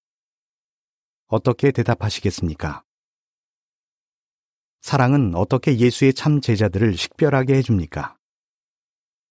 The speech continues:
예수께서는 사도들에게 어떻게 사랑을 나타내셨습니까? 어떻게 예수를 본받을 수 있습니까? 노래 십칠 번.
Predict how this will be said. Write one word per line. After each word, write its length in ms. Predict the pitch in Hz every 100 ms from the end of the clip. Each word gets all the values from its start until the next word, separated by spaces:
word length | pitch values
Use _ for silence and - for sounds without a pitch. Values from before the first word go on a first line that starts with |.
| _ _ _ _ _ _ -
예수께서는 600 | 117 - 117 120 117 95
사도들에게 600 | - 131 127 123 110 123
어떻게 420 | 92 - 127 143
사랑을 420 | - 139 123 139
나타내셨습니까? 1080 | 120 - 117 107 - 110 95 80 - 73 - _ _ _ _ _ _ _ _ _ _ _ _ _ _ _ _ _ _ _
어떻게 480 | - 117 135 - 131
예수를 460 | 117 120 127 123 123
본받을 460 | 117 117 120 117
수 120 | -
있습니까? 600 | 123 - 82 - 71 - - _ _ _ _ _ _ _ _ _ _ _ _ _ _ _ _ _ _ _ _ _
노래 320 | 110 113 123
십칠 420 | - - - 151
번. 300 | 120 82 64